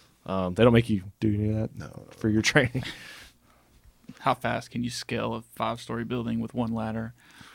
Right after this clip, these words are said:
Speaker 1: How many fires have you fought, uh, in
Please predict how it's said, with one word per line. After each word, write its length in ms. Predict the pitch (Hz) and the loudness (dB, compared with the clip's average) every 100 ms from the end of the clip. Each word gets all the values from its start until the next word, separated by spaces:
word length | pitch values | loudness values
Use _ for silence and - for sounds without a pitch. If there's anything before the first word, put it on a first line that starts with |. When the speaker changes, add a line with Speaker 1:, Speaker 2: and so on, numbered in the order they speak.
| - - - - - - - | -20 -20 -20 -20 -20 -20 -6
Speaker 1:
How 100 | - | 4
many 140 | 190 190 | 10 10
fires 320 | - 175 156 | 12 12 12
have 140 | 147 | 10
you 60 | 123 | 6
fought, 360 | - 107 78 - - - | 4 2 0 -6 -18 -4
uh, 380 | 101 95 87 85 - | 0 0 0 -4 -8
in 260 | 95 92 | -4 -4